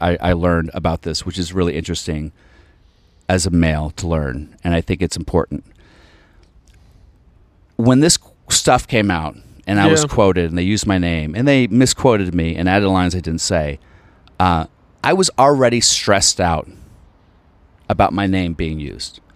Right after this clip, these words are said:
Speaker 1: I didn't really want it, and the only thing that pushed me towards saying okay
Speaker 2: Mm-hmm.
Speaker 1: was the fact that we discussed it in depth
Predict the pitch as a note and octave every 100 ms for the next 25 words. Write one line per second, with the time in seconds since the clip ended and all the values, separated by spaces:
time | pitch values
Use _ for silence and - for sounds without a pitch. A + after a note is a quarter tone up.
0 | - _ _ - B2 C3+ E3+ C#3+ B2+ C#3
1 | B2+ F#2 G2+ G2+ A2 B2 A#2 G#2 G#2 G#2
2 | B2 C#3+ D#3+ D#3+ - C3 A#2 A2+ A2+ -
3 | - C3+ - - A2+ G2+ - - G#2+ F#2+
4 | F2 - A#2+ G2+ F#2+ - F#2 F#2 - F#2
5 | G2+ A#2+ - F#3+ E3 E3 D#3+ D3 G#2+ G2+
6 | G2+ A#2 A2+ - F#2+ G2+ E2 - - -
7 | - G#2+ - A2 - F#2 D#2 F#2+ G2 -